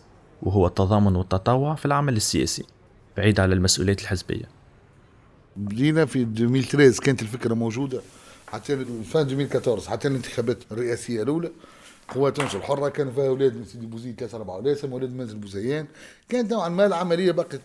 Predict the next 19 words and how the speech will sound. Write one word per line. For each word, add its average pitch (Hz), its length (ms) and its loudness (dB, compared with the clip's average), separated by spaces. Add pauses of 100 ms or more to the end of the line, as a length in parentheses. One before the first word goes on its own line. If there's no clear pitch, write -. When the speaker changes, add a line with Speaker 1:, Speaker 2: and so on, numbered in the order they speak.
Speaker 2:
تبلور. 98 300 -6 (580)
إلى 156 160 2
أن 208 220 2
وصلنا 202 300 0
بعد 165 180 0
الانتخابات 143 560 -4 (680)
الأولى 156 280 4
واللي 151 240 0
صار 151 240 2
في - 100 -14
ألفين 131 280 -10
وثمانية، 123 400 -10 (1000)
تعمل 175 300 2
خط 165 240 0
جديد 156 300 -4
وقتها 170 200 0
سميناه 160 300 -2
الخط 160 240 -4
الثالث. 139 400 -4